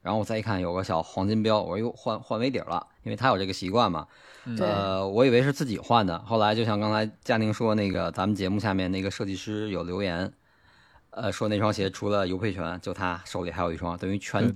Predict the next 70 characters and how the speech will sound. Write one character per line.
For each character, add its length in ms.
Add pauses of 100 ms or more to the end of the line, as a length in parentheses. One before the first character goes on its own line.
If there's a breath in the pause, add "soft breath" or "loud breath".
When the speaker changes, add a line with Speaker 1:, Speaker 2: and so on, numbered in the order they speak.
Speaker 2:
对。 20
Speaker 1:
全 240
世 100
界 160
就 120
两 180
双， 260 (240)
一 120
双 160
在 100
尤 80
佩 100
权 200
手 160
里， 100
<laughs> 20
一 40
双 160
在 100
设 140
计 80
师 120
手 140
里。 80 (420 loud breath)
Speaker 2:
嗯。 160
Speaker 1:
呃， 240
是 280
官 200
方 160
换 220
的。 80
后 160
来 100
确 160
实 280
包 180 (160)
括 500 (100)
有， 220
有 220
其 180
他 160
朋 140
友 100
也， 320
也 180
聊， 260
也 120
说 200
到， 120 (280 loud breath)
说， 120
哎， 140
说 140
这 120
个 80
底 140
儿， 140
Speaker 2:
嗯。 20
Speaker 1:
因 60
为 120 (260 loud breath)
微 260
底 160
儿 240
它 200
给 140
你 140
换 320
啊， 120
特 140
简 240
单， 260